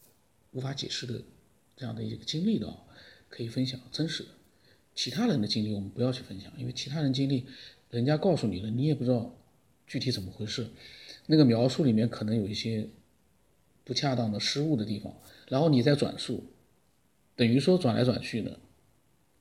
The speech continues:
就没有意义了。所以我，我们这个节目呢，我尽量是要求就是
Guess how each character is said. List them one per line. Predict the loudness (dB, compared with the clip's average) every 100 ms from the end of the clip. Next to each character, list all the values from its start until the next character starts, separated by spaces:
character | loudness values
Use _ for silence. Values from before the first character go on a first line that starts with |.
| _ _
就 | -2
没 | 2
有 | 4
意 |
义 | 4 2 0
了。 | -8 -20 _ -20 _
所 | -8 2
以 | 4
我， | 6 2 -2 -4
我 | 0 2
们 | 4
这 | 4
个 |
节 | 4 2
目 | 2 0
呢， |
我 | 0
尽 | -2 -2 0
量 | 0
是 | -2 -2
要 | 2 0
求 | -2 -8
就 | -8 -8
是 | -8